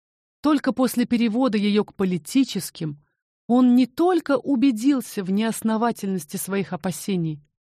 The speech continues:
но, напротив, с каждым свиданием с нею стал замечать все более и более определяющуюся в ней ту внутреннюю перемену, которую он так сильно желал видеть в ней.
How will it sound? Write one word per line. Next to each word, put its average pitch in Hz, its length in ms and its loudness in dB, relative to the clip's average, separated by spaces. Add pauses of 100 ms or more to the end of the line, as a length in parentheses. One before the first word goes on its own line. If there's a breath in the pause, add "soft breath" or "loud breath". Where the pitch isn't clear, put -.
(120)
но, 170 120 2
напротив, 175 640 -4 (320)
с - 160 -8
каждым 262 420 2
свиданием 240 580 0
с - 140 -6
нею 254 300 2
стал 208 260 -6
замечать 208 460 -2
все - 220 -8
более 185 480 -2
и 240 200 -2
более 240 540 0
определяющуюся 226 1080 -2
в 190 80 -2
ней 214 220 0
ту 285 340 2
внутреннюю 220 600 0
перемену, 214 600 0 (380 soft breath)
которую 214 380 0
он 202 80 0
так - 160 -6
сильно 202 420 0
желал 185 540 0
видеть 151 420 -6
в 160 60 -8
ней. 156 340 -8